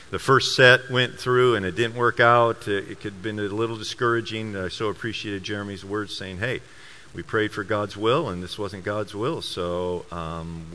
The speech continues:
we need to trust him in that." And we see what you have done in answering the prayer. So we look forward. Uh, give the family, help them. It's a huge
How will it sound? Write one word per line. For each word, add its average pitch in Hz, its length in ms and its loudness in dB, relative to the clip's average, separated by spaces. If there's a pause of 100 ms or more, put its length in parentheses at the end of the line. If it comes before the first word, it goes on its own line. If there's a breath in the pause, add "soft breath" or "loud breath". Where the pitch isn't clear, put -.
we 98 160 -8
need 104 220 -10
to 101 80 -12
trust - 340 -6
him 90 100 -6
in 80 140 -6
that." 76 320 -8
And 85 160 -10
we 85 80 -10
see 104 380 -6 (280 loud breath)
what 98 220 -6
you 101 140 -2
have 87 120 -2
done 95 240 0
in 90 140 -6
answering 90 460 -6
the 85 80 -10
prayer. 80 320 -6 (600 loud breath)
So 90 440 0
we 95 160 -2
look 98 180 -4
forward. 120 520 6
Uh, 87 300 -4
give 143 380 2
the 120 80 -2
family, 117 480 2
help 127 320 0
them. 120 340 0
It's 98 160 -8
a 90 60 -8
huge 135 760 -2